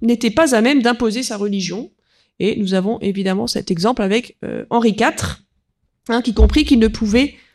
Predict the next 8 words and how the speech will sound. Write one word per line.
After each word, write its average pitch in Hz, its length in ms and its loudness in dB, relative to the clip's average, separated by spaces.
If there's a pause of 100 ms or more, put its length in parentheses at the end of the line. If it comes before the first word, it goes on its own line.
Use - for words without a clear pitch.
(140)
devenir 240 500 4
roi 262 400 2
de 190 160 2
France 277 320 -2
sans 277 280 -2
abjurer 208 420 0
le 233 100 0
protestantisme. 214 1000 -2